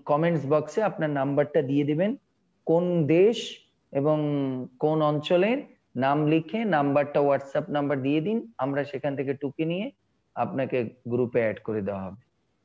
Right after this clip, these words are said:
এই জুমেও যারা শুনছেন, তারাও দিতে পারেন chat বক্সে। Next পড়ুন মাতাজি।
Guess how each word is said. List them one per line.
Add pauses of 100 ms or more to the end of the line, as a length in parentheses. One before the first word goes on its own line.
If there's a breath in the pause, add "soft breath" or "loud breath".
(280)
এই
জুমেও
যারা
শুনছেন,
তারাও (160)
দিতে
পারেন (320)
chat
বক্সে। (600)
Next (120)
পড়ুন
মাতাজি।